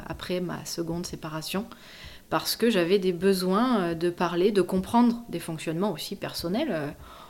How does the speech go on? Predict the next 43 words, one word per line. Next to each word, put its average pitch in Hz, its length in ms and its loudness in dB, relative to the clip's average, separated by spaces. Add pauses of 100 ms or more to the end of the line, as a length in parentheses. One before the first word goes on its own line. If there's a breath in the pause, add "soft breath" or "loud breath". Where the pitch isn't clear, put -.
(240 loud breath)
on 160 80 -6
n'est 151 120 -6
pas 151 140 -10
tous - 180 -8
parfaits, 247 460 -2
hein, 226 140 0
donc, 160 340 -4
euh, 160 340 -4 (680 loud breath)
on 156 200 -8
a, 156 360 -6
on 170 140 -8
a 165 100 -4
aussi 180 280 -4
besoin 185 360 4
de 190 140 4
comprendre 190 500 0
comment 202 260 4
on 196 100 4
fonctionne, 185 840 2
euh, 160 180 0
pourquoi. 196 680 2
Et, 156 260 -2 (480 loud breath)
et 170 120 2
pour, 175 340 4
euh, 170 140 6
notre 196 420 6
bien-être 185 540 2 (100)
et 233 140 10
le 208 100 12
bien-être 190 380 4
de 190 100 4
nos 175 220 2
enfants 165 260 0
qui - 140 -6
partagent 185 400 -4
notre 170 180 -6
quotidien. 160 480 -6
Donc, 143 320 -10
euh, 151 180 -6 (680)
voilà, 180 260 2
et 185 60 0
surtout, 202 500 4
euh, 175 200 4